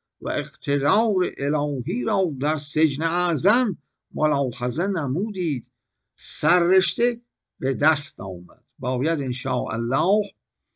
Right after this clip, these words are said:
ولکم فی رسول الله اسوة حسنة خود بر این اسوهٔ حسنه قیام نموده، سایر احبا را نیز دلالت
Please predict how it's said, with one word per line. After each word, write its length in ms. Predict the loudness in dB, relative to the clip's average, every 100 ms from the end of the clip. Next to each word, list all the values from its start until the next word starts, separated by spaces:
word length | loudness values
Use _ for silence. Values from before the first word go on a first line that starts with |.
| -14
ولکم 920 | -6 0 2 2 0 -2 -2 -2 -2
فی 280 | -6 -4 0
رسول 460 | 0 -2 -2 2 2
الله 500 | 2 2 2 0 -4 -4
اسوة 800 | -2 -2 -2 -2 -2 -2 -4 -4 -6 -6
حسنة 640 | -6 -2 -2 0 0 -4 _ _ _
خود 460 | -4 6 6 6 -4 _ _ _
بر 240 | -4 2 4
این 300 | 4 2 -8 _
اسوهٔ 800 | 0 0 -2 0 4 4 4 0 -6 _ _ _
حسنه 540 | -6 -4 -2 -2 -2 -4
قیام 640 | -2 0 2 2 0 -2
نموده، 640 | 0 2 2 6 8 6 _ _ _ -10
سایر 1040 | -8 -4 0 2 2 0 0 4 4 4 0
احبا 580 | 0 -2 -2 -2 0
را 260 | 0 0 -2
نیز 360 | -2 -4 -8 -6 -2
دلالت 800 | 0 2 0 0 -2 -2 -2